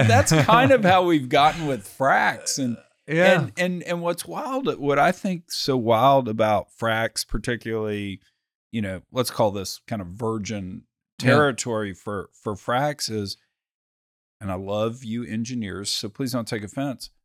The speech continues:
Speaker 1: but y'all have no idea why a lot of this stuff works.
Speaker 2: Yeah.
Speaker 1: Really good at suggesting an experiment, isolating a variable, testing it,
Speaker 2: Yeah.
Speaker 1: measuring it, and improving upon that.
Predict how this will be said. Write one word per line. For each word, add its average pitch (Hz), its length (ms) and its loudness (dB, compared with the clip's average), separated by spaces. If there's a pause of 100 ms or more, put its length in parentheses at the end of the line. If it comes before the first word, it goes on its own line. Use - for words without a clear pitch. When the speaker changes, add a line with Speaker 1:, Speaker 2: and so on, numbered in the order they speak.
Speaker 1:
but - 80 -10
y'all 320 200 -2
have 214 120 -4
no 143 200 -4
idea 143 260 -6
why 110 180 -6
a 101 80 -8
lot 110 220 0
of 95 80 -8
this 87 140 -8
stuff - 280 -8
works. - 460 -4 (200)
Speaker 2:
Yeah. 110 240 -4
Speaker 1:
Really 180 460 2
good 156 360 2
at 123 180 -4 (160)
suggesting 113 720 -6
an 147 100 -4
experiment, 107 760 -6
isolating 135 600 -2
a 139 40 -2
variable, 107 720 -6 (140)
testing 131 500 -2
it, 113 180 -8
Speaker 2:
Yeah. 107 80 -8
Speaker 1:
measuring 117 560 0
it, 98 280 -8 (480)
and 117 120 0
improving 127 560 -2
upon 98 300 -10
that. 92 220 -14